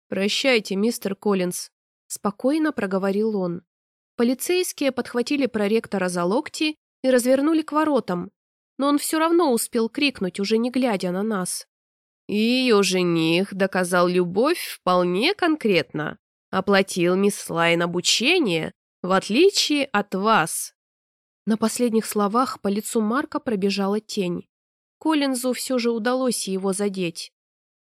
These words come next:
"У вас все ко мне?" уточнил сержант Симмонс, заставляя повернуться к нему. "Да, благодарю вас", ответила я.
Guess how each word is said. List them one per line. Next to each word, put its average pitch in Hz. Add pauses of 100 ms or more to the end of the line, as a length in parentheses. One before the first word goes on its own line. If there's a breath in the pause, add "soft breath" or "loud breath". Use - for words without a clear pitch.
(140)
"У 180
вас 175
все 170
ко 185
мне?" 240 (600)
уточнил 285
сержант 226
Симмонс, 277
заставляя 214
повернуться 202
к -
нему. 208 (580)
"Да, 240
благодарю 254
вас", 185 (280)
ответила 214
я. 190